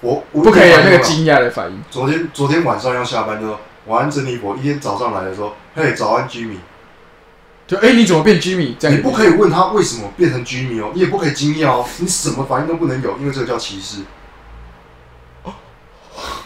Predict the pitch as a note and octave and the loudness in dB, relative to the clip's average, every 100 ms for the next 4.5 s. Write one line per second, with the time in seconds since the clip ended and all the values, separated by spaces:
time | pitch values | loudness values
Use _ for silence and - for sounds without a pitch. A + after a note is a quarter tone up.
0 | - - - - - - - - - - | -20 -20 -20 -20 -20 -20 -20 -20 -18 -8
1 | B3 E3 D3 G3 E3+ G3 F3 B2 D#3 D3+ | -4 0 2 2 4 4 2 -2 -6 -8
2 | C3+ B2 C#3+ G#3 E3 B2 B2 - A2+ G2 | -8 -10 -8 -2 -2 -2 -6 -6 -6 -4
3 | A2 C#3 A2 C3 B2+ B2+ - A2+ A#2 G2 | -2 -4 -4 -8 -8 -8 -8 -6 -6 -6
4 | - F#2 F2+ F#2+ | -8 -10 -12 -12